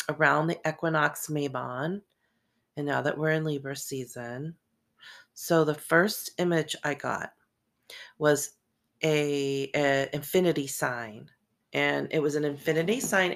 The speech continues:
and there was a, like, a little flame that was moving around it, a low burning flame, and it was nighttime,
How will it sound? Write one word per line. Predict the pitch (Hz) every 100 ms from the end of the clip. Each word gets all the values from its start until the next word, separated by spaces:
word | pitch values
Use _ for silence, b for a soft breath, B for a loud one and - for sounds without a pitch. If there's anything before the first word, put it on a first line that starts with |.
| -
and | 156
there | 151
was | 143 139
a, | - 139 _ -
like, | 151 151
a |
little | 147 160
flame | - 165 151 160
that | -
was | 151 143 B B B B
moving | 156 156 165 175
around | 160 147 135
it, | 135 - _ _ _
a | 147
low | 143 160
burning | 165 165 156
flame, | 143 139 131 -
and | 147
it | 147
was | 139
nighttime, | 143 120 - 107 104